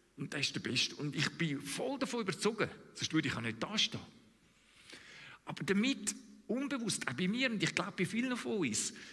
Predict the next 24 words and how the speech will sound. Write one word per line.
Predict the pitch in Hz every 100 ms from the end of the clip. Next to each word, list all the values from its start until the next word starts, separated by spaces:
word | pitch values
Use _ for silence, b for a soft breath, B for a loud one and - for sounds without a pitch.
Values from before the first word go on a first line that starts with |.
| -
ist | 151
es | -
so | 160
ein | 160
bisschen | 151
verbunden. | 135 160 147 120 B B B B -
Also | 135 170
er | 185
will | 233
ja | 196
das | -
Beste | - 117 147 -
für | 185 208
mein | 226
Leben | 202 160 180 233
und | 208
wenn | 175 180
er | 185
das | - -
Beste | 233 254 247
für | 226
mein | 220 196
Leben | 160 151 - 208
will, | 185 202